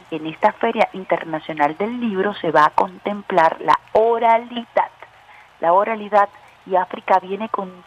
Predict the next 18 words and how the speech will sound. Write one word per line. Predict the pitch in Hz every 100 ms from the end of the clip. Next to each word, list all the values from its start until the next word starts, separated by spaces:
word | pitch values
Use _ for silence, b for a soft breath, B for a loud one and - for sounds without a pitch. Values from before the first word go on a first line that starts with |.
| _ _ _ -
todo | 269 262 254 247 226 208 196
ese | 190 190 - 202
trabajo | - 190 160 160 170 185 185 B B _
de | 185 185
cultura | 165 160 - 175 185 202 190
oral. | 165 165 170 190 226 B B _ _ -
Vamos | 160 160 190
a |
disfrutar | 196 185 147 - 165 -
la | 190
música, | 170 185 - 247 - 233 B B B
vamos | 180 180 226
a | 240
compartir | 208 190 190 175 - 226 226 220
la | 190
lectura | 175 _ - 214 226
de | 226 190
libros. | 240 262 208 147